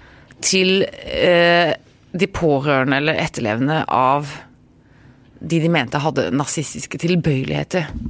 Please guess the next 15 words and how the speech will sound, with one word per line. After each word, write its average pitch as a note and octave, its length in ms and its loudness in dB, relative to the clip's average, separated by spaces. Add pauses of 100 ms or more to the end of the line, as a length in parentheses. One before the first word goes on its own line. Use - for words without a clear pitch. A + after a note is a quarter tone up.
(380)
under C3+ 160 -4
krigen. A#2+ 500 -6
Og D#3+ 120 -4
det E3 100 -2
er D3+ 220 -2
jo D3+ 180 0
storheter D3 640 -2
som E3 160 -2
André E3 400 0
Bjerke, D#3+ 500 -4
Herman E3 360 -2
Wildenvey D#3 500 -2
og D3+ 80 -6
så F#2 100 -4
videre. C2+ 280 -4